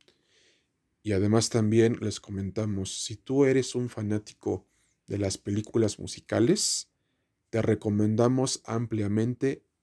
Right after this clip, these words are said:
Elvis Presley. Y esperamos que el presente episodio haya sido de su preferencia y agrado.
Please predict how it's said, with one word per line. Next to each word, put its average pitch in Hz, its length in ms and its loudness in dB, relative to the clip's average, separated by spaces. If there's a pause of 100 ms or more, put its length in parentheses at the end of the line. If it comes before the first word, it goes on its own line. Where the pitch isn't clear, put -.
Elvis 123 640 2
Presley. - 460 -4 (1600)
Y 170 340 4 (640)
esperamos 117 580 0
que 113 100 -2
el 98 80 -2
presente 107 420 -2
episodio 117 600 0 (600)
haya 113 240 2
sido 113 200 4
de 107 40 4
su - 160 -4
preferencia 104 600 -2
y 92 40 -2
agrado. 139 520 2